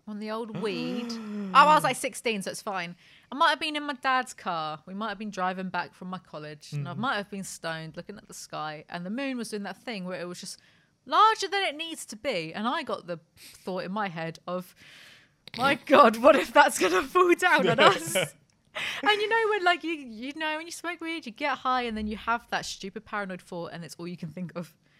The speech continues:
Speaker 1: for,
Speaker 2: Mm.
Speaker 1: like, thirty minutes until you just forget, <laughs> and then you think about something else. Yeah, a new fear was born that day. The
Speaker 2: Okay.
Speaker 1: moon falling down
Speaker 2: And that's
Speaker 1: on
Speaker 2: been
Speaker 1: us.
Speaker 2: quite sustained then, if that was when you were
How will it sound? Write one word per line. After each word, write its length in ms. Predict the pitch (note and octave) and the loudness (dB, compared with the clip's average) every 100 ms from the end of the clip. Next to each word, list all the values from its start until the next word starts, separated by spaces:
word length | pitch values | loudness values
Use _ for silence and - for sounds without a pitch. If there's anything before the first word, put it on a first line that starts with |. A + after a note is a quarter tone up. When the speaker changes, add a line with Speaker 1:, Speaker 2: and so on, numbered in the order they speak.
| _ _ _ | _ _ _
Speaker 1:
for, 140 | - G3 | -4 0
Speaker 2:
Mm. 20 | |
Speaker 1:
like, 140 | F#3+ G#3+ | 0 0
thirty 300 | A3 G#3 G#3 | 2 2 2
minutes 300 | G#3 F3+ G3+ | -2 -4 -6
until 240 | F#3 F#3+ | -8 -8
you 100 | F#3 | -8
just 220 | F3 - - | -8 -10 -10
forget, 320 | E3+ F3+ - | -4 -2 0
<laughs> 40 | - | 2
and 140 | B3+ | 2
then 140 | D4 A3+ | 2 0
you 100 | G#3+ | 0
think 180 | G#3 F#3 | -2 -4
about 220 | G3 G3 | -2 -4
something 320 | G#3 F3 F#3+ | -4 -8 -4
else. 420 | F#3+ D3+ E3 - - - - - - _ _ _ _ | -4 -4 -10 -12 -18 -20 -20 -20 -20 _ _ _ _
Yeah, 320 | - F#3+ F3+ E3+ | -2 2 2 0
a 40 | |
new 160 | F#3+ F#3+ | -2 -6
fear 260 | - F#3 | -2 -2
was 120 | E3 D#3+ | -2 -6
born 300 | E3+ E3 E3+ | -6 -6 -6
that 160 | E3 | -10
day. 280 | F3 E3 F3+ _ _ _ _ _ - | -8 -8 -8 _ _ _ _ _ -14
The 100 | F3 | -6
Speaker 2:
Okay. 240 | F3 F#3 F#3 | -2 2 2
Speaker 1:
moon 80 | F#3+ | -2
falling 340 | - F3+ F3 | -6 -8 -6
down 200 | F3+ F3 | -4 -2
Speaker 2:
And 80 | F3 | 0
that's 200 | D3+ D#3+ | -2 -2
Speaker 1:
on 40 | |
Speaker 2:
been 100 | D#3+ | -4
Speaker 1:
us. 100 | C#3 | -4
Speaker 2:
quite 200 | - C#3 | -4 -4
sustained 600 | - - - C3 C3 A#2+ A#2 | -6 -10 -6 -4 -4 -6 -12
then, 200 | A2+ A2 | -14 -14
if 80 | A2 | -14
that 180 | G#2+ | -14
was 140 | A#2 A#2+ | -14 -14
when 120 | A2+ | -16
you 80 | |
were 60 | A2+ | -16